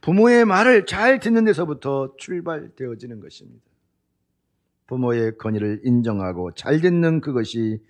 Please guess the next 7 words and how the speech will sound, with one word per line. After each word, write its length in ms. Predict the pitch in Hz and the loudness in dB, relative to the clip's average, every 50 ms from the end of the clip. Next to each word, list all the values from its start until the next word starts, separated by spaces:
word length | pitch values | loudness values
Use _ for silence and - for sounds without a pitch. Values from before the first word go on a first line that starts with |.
| _ _ _ _ | _ _ _ _
순종으로 680 | _ - - 135 123 110 101 101 101 92 90 85 82 | _ -10 -4 -2 -2 -2 -2 -2 -2 -4 -4 -4 -6
가는 420 | 78 85 82 82 87 131 156 160 - - - _ _ | -6 -6 -6 -4 -4 -4 -4 -4 -6 -10 -18 _ _
첫걸음이라고 1200 | - - - - _ _ _ _ _ - 107 104 101 95 95 98 101 - 101 90 87 80 82 82 | -16 -16 -16 -16 _ _ _ _ _ -12 -10 -10 -10 -10 -12 -14 -16 -14 -12 -12 -12 -12 -12 -12
하는 160 | 80 78 78 | -14 -14 -14
것을 420 | 76 76 76 - 123 135 143 143 - _ _ _ _ _ | -16 -16 -14 -10 -8 -8 -8 -8 -12 _ _ _ _ _
기억하기를 880 | - - 117 98 87 80 78 - - 82 80 73 76 73 78 76 78 - | -12 -8 -6 -6 -6 -6 -8 -12 -12 -12 -10 -10 -10 -10 -10 -12 -14 -14
바랍니다. 480 | - - 80 73 67 71 64 - 57 | -14 -14 -12 -10 -10 -12 -12 -14 _